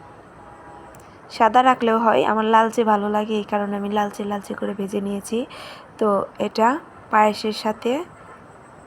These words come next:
খেলে অনেক মজা লাগে। তো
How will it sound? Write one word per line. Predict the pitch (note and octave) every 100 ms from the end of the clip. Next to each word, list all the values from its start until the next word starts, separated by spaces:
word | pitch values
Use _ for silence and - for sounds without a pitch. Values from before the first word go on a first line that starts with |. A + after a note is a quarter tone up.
| - - - - - - - - - - - -
খেলে | - A#3 G#3 G3+ C#4+ - - -
অনেক | A3 G#3 G#3
মজা | G3 G3
লাগে। | F#3 F3+
তো | F#3